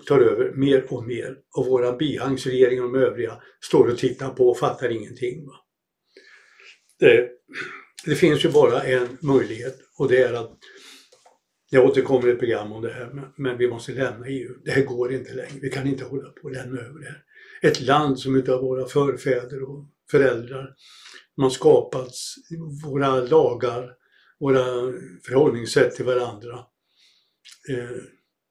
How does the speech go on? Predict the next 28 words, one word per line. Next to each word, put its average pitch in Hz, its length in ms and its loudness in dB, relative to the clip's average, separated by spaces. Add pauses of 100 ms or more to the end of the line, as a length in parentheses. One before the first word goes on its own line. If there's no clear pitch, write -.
ja, - 380 -10 (120)
till, 131 220 -6
till 143 180 0
och 143 60 4
med 131 100 4
våra 120 140 -2
värdegrunder, 117 720 -2
vilket 127 340 -8
är 135 80 -8
svårt 120 360 -6
att 123 120 -14
förklara 120 400 -4
för 131 100 -12
många, 120 320 -4
men, 120 180 -10 (440)
men 151 200 0
av 147 140 4
vår 143 160 4
fina 127 400 0
kultur, 135 680 -2
allt 175 440 0
detta 160 520 -2
har 139 200 2
vi 135 80 0
ju 117 160 -2
jobbat 131 340 2
fram 123 260 -10
själva. 170 640 -4